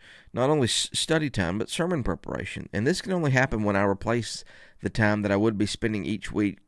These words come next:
thinking about what to preach, uh, with the time thinking about the text in the sermon. Uh, when you plan ahead, you can collect resources without pressure, la-, last-minute preparation, that sort of stuff. There's no stress involved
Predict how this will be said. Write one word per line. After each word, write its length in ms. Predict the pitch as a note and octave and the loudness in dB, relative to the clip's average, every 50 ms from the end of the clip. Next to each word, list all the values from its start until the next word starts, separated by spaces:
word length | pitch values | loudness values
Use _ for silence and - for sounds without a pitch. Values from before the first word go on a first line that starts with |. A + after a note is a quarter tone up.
| - - | -20 -20
thinking 500 | - - G2+ A#2 A2+ - B2 A#2+ A#2 - - | -12 -6 -4 -4 -4 -4 -6 -8 -8 -6 -4
about 500 | G#2 G#2+ G2+ G#2+ G#2+ G#2+ G#2+ - - - - - - - | -4 -2 0 2 2 2 0 -2 -6 -12 -18 -18 -18 -10
what 240 | - A2+ A#2 G#2+ - | -6 -6 -6 -6 -8
to 80 | - G#2 | -6 -4
preach, 500 | - - B2 C3+ C#3 - - - - - - - _ _ _ - _ _ _ _ _ _ _ _ _ _ _ _ _ - - - | -2 0 0 -2 -2 -6 -8 -12 -12 -12 -14 -20 _ _ _ -20 _ _ _ _ _ _ _ _ _ _ _ _ _ -16 -6 -4
uh, 160 | A2 A2 G#2 G#2 | -2 -2 0 0
with 120 | G#2 G#2 | -2 -2
the 60 | G2+ | -2
time 260 | F#2+ A#2+ A2+ A2 A2 F#2+ | -2 0 0 0 0 -2
thinking 260 | A2+ A2+ G2 G2+ G2 | -4 -4 -4 -4 -4
about 280 | F#2+ G2+ F#2+ G2 - | -2 0 -2 -2 -2
the 60 | - F#2+ | -4 -6
text 400 | - - G2 F#2 - - - - | -2 -2 -2 -2 -2 -6 -10 -10
in 120 | E2+ D2 | -8 -8
the 60 | D2+ | -6
sermon. 440 | - - G#2+ F#2 F#2 E2 - - - - - - - - - - - - _ _ - - | -2 -2 -2 -2 -2 -4 -8 -12 -16 -18 -20 -20 -20 -20 -20 -20 -20 -20 _ _ -4 0
Uh, 260 | - G#2+ G#2 G2+ G2 | 2 4 4 4 2
when 200 | G2 G#2 A2+ A2+ | 2 2 0 0
you 40 | A2 | 0
plan 260 | - D3 D#3 E3+ E3+ | 2 2 4 4 4
ahead, 520 | D#3+ B2+ A2+ G2+ F#2 E2 F2 G#2+ A#2+ A#2 - - - - - - - _ | 4 4 4 4 4 2 2 0 -2 -4 -8 -12 -18 -20 -20 -20 -18 _
you 180 | - A#2+ B2 A#2 | 0 2 2 2
can 220 | - - B2 A2 | 2 -2 -2 0
collect 320 | G#2 G#2 G#2+ G#2 - - | 2 2 2 0 0 0
resources 760 | - D3 E3 - - - D#2+ - - - - B1 - - - - - | 2 2 2 2 0 -4 -6 -6 -8 -10 -12 -10 -10 -10 -12 -8 -4
without 400 | - A#2 A2+ C3+ C3+ C3+ - - | -4 0 2 2 2 2 0 -2
pressure, 540 | - - - - - - - - - - - - | -4 -6 -6 -6 -8 -10 -14 -14 -16 -18 -10 -4
la-, 260 | - A#2 A#2 A#2 - | 0 2 2 2 0
last-minute 640 | E2 F2 A#2 A2+ A#2 G#2+ - - A2+ A2+ G#2 - - | 0 0 0 2 0 0 -2 -4 -4 -4 -2 -2 0
preparation, 640 | G#2+ G2 G2 - F2+ F2+ F#2+ G2 F#2+ - - - G#2 | 0 0 -2 -2 -2 -2 -2 -2 -2 -6 -8 -6 -4
that 180 | A#2+ C3+ - - | -4 -4 -4 -4
sort 180 | - - - | -6 -8 -10
of 60 | - | -10
stuff. 240 | - - - - - | -12 -12 -12 -12 -6
There's 180 | - A2 B2 C3+ | -4 -4 -2 0
no 100 | D#3+ E3 | -2 -2
stress 400 | D3+ - - D#3+ D3+ D3 - - | -2 -2 0 2 2 2 2 -2
involved 480 | G2 F2+ - G2 - - - - - | -4 -4 -4 -4 -6 -6 -10 -14 -18